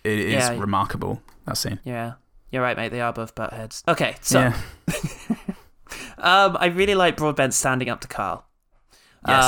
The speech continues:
Speaker 2: Um, so he comes in and he's like, Sh-, uh, Shanna's dad and really laying out and, you know, it's his brother, you know, and he's
Speaker 1: Yeah.
Speaker 2: there and he just,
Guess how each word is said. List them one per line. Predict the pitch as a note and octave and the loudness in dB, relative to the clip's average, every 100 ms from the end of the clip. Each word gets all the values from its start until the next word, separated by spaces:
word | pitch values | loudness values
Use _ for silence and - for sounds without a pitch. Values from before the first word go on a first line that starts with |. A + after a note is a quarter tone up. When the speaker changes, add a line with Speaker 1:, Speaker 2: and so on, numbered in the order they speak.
| B2+ | 4
Speaker 2:
Um, | A#2+ - | 0 -6
so | - C3+ | 0 0
he | C3 | 0
comes | E3 D#3 C#3 | 0 0 2
in | A#2 | 0
and | A#2+ A#2 | 0 -4
he's | A#2 | -4
like, | B2 - | -4 -4
Sh-, | - A#2 - | -4 -4 -4
uh, | B2+ A#2 | -4 -4
Shanna's | - B2 A#2+ A#2+ | -2 -2 -4 -8
dad | - A#2 A2+ A#2 | -6 -4 -4 -4
and | A#2+ | -6
really | B2 B2+ | -6 -4
laying | A#2+ A#2 A#2 | -2 -4 -4
out | G#2+ A2 - | -4 -4 -4
and, | A2+ | -6
you | C3 | -6
know, | A#2 A#2 - - - | -4 -6 -10 -20 -12
it's | - | -10
his | F#3+ | -10
brother, | F3+ G3 G#3+ A#2+ G#2 | -8 0 0 0 -4
you | C3 | -2
know, | A2+ | -2
and | C3 | -2
he's | C3 | 0
Speaker 1:
Yeah. | A2 | 0
Speaker 2:
there | C3 B2 | 0 0
and | |
he | C3+ | -2
just, | C3 C#3+ - | -2 -4 -4